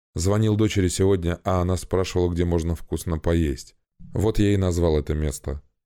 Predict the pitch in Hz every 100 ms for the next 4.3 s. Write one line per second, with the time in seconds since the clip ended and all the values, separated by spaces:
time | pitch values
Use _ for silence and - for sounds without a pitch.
0 | - - 90 87 87 - 76 - 85 82
1 | 82 82 - 82 82 82 80 78 73 82
2 | 87 101 - 87 85 - _ - 95 -
3 | 90 - - 80 73 69 78 - 78 69
4 | 67 64